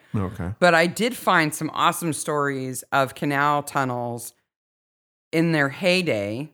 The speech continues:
Speaker 1: Yes.
Speaker 2: that were just epic.
Speaker 1: So the heyday of the canal system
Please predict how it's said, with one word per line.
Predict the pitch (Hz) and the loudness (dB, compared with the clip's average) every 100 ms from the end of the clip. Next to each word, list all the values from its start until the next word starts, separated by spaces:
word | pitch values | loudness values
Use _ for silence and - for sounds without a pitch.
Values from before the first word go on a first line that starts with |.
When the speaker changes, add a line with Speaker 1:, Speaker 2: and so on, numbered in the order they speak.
| _ - | _ -6
Speaker 1:
Yes. | 113 80 - - - _ _ _ 135 | -4 -6 -12 -18 -20 _ _ _ -4
Speaker 2:
that | 139 170 170 | 2 2 2
were | 170 170 160 - - _ _ - - | 2 4 2 0 -10 _ _ -20 -2
just | 262 185 - - _ _ - | 2 2 0 -10 _ _ 2
epic. | 226 - 120 - - - _ _ | 2 0 -6 -8 -16 -20 _ _
Speaker 1:
So | - 143 143 143 | 0 2 2 -2
the | 160 139 | -2 0
heyday | 131 165 190 165 139 139 123 | 2 2 2 4 4 2 0
of | 117 107 | -4 -4
the | 110 | -8
canal | - 113 113 110 | -2 0 0 0
system | - 107 - 101 98 | -4 -6 -4 -4 -4